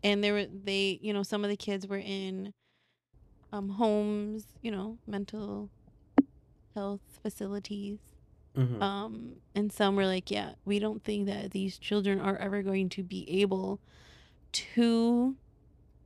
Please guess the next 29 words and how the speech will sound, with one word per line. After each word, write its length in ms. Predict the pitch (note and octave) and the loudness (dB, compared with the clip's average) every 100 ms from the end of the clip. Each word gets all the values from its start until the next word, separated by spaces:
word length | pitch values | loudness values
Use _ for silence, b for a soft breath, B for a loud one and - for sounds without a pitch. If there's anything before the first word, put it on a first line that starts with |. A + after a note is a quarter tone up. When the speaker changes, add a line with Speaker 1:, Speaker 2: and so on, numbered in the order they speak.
| - - | -10 2
Speaker 1:
live 260 | G3 G#3+ G#3+ | 8 8 10
in 80 | |
a 80 | G#3+ | 8
world 580 | G3 F#3+ F#3+ F#3+ G3 G#3+ - - - - - - - - - - | 8 8 6 4 0 -4 -8 -20 -20 -20 -20 -20 -20 -20 -20 2
on 200 | F3+ G#3+ | 4 8
their 160 | G#3 - | 6 6
own 480 | G3 G3 F#3 G#3 G#3+ - - | 4 4 2 -4 -8 -12 -16
because 380 | G3+ - G3+ F#3+ - - - - G3 | -6 0 0 -2 -14 -20 -20 -12 -2
they 280 | G3 G3 - | 0 0 -2
aren't, 400 | G#3+ G#3 G3+ - - - | -2 -2 -2 -6 -14 -2
they 120 | G#3+ G#3+ | 2 4
don't 240 | G#3+ G#3+ | 4 4
connect 360 | A3+ G#3 G3 G3+ | 4 2 2 2
the 60 | |
dots 260 | G3 F#3+ - | 0 0 -6
between 420 | G3 - F#3 F3+ | -8 -2 0 2
right 240 | F#3 F#3+ | 2 2
and 180 | - G3 | 2 2
wrong 520 | F#3+ F#3 F#3 F#3 G3 - - b b b b b | 4 2 0 -2 -6 -12 -20 b b b b b
Speaker 2:
Mm-hmm. 160 | B2+ A#2+ | -2 2
Speaker 1:
and 160 | F#3+ | 2
pain 720 | F#3+ G#3+ G3 G3 F#3+ F#3 F#3+ G3 b b b - _ - | 4 6 6 6 4 2 0 -4 b b b -20 _ -2
and 420 | F3+ E3+ F3 F3+ | 2 2 0 -4
all 100 | - | -4
that 140 | G2 - | -6 -4
kind 100 | F#3+ | -6
of 60 | |
stuff." 120 | - F#3 | -4 -2
Like, 380 | F3+ - - | -2 -4 -18